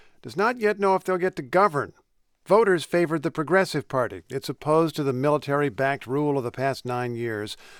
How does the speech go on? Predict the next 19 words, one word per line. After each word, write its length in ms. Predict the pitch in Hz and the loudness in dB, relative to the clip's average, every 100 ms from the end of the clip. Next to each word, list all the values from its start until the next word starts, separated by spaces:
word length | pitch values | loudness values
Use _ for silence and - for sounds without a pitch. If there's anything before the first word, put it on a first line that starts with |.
| - - | -14 -4
But 200 | 139 123 | -4 -2
with 200 | 135 107 | -6 -6
many 440 | 107 135 175 220 | -4 0 2 0
parties 420 | - 175 180 147 | 0 0 2 2
represented, 640 | 170 165 160 143 160 165 147 | 0 0 -2 -2 -2 -2 -6
the 60 | |
Progressives 680 | - 143 151 175 156 170 123 | -6 -4 0 0 0 -4 -4
do 220 | 127 156 | -2 0
not 320 | 151 160 175 | 2 2 0
have 260 | - 156 156 | -2 -4 -2
an 180 | 160 135 | -2 -2
outright 600 | 139 160 156 143 151 151 | 2 2 2 0 0 0
majority 580 | 139 113 147 160 160 160 | -6 -2 2 2 2 0
of 100 | 151 | -2
seats 440 | - - 151 - - | -4 -2 -2 -4 -10
to 100 | 143 | -10
form 580 | - 135 135 135 131 | -4 0 2 0 -2
a 80 | 123 | -8
government. 680 | 107 135 139 135 104 - | -4 -2 0 -2 -6 -12